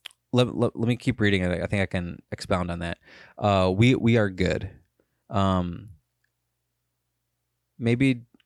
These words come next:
just because we're fed and on holiday, but we are kind and compassionate. So I don't remember specifically what made me write those lines. Um, and that is the end of the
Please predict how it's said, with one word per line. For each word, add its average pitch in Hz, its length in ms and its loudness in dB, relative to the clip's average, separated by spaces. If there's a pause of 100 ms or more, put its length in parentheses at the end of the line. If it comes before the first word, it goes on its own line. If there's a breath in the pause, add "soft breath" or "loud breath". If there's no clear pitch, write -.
(560)
just 117 280 0
because 107 480 0
we're 104 140 2
fed 110 640 2
and 101 220 -2
on 95 100 -2
holiday, 110 640 0 (800)
but 101 280 2
we 107 200 4
are 107 180 2
kind 98 460 -2
and 92 180 -8
compassionate. 95 600 -4
So 123 340 2 (280 loud breath)
I 113 60 -8
don't 156 120 2
remember 151 240 2
specifically 127 580 -2
what 110 300 2
made 107 260 -2
me 104 320 -4 (220)
write 98 360 -2
those 95 800 -2
lines. 87 840 -6
Um, 98 260 0
and 101 80 0
that 117 180 2
is 127 220 0
the 117 200 -4
end 110 180 0
of 98 100 -2
the 95 140 -2